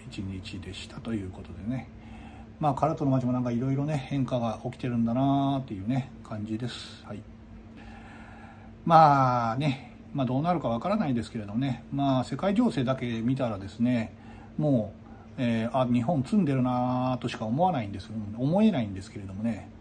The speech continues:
まあ、詰んでてもね、生きていかなくちゃいけないので、まあ、その都度ね、えー、まあ、なんとかあがいてね、生きていくという感じですかね。はい。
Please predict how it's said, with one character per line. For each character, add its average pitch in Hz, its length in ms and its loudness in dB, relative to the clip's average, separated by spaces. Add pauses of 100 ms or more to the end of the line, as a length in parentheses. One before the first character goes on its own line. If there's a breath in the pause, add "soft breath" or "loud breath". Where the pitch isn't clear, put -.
ま 131 80 0
あ、 - 20 -10
詰 226 200 8
ん 185 40 10
で 131 80 0
て 107 80 -6
も 101 120 -8
ね、 131 240 0
生 143 80 -2
き 135 100 -8
て 110 220 -4
い 110 120 -8
か 120 120 0
な 123 80 2
く - 60 -14
ち - 100 -8
ゃ 104 40 -6
い 98 40 -10
け 117 100 -8
な 120 140 2
い 120 40 2
の 120 120 2
で、 185 240 -6 (480 loud breath)
ま 143 160 2
あ、 113 40 0
そ 127 140 -2
の 120 100 4
都 127 120 -6
度 98 120 -4
ね、 120 300 -6 (100)
え 92 680 -10
ー、 - 20 -10
ま 131 60 0
あ、 - 20 4
な 117 80 2
ん 110 80 -4
と 98 80 -10
か 90 220 -12 (580 loud breath)
あ 120 140 2
が 117 120 0
い 98 60 -6
て 107 120 -8
ね、 147 260 -4
生 120 80 2
き 110 100 -6
て 101 100 -12
い 92 60 -10
く - 200 -4
と - 100 -10 (800 loud breath)
い - 20 -4 (360)
う 98 180 -8 (180)
感 98 300 -6
じ 98 140 -10
で 123 100 -6
す - 140 -10
か 95 120 -12
ね。 135 600 -4 (720)
は 120 100 -2
い。 113 100 -6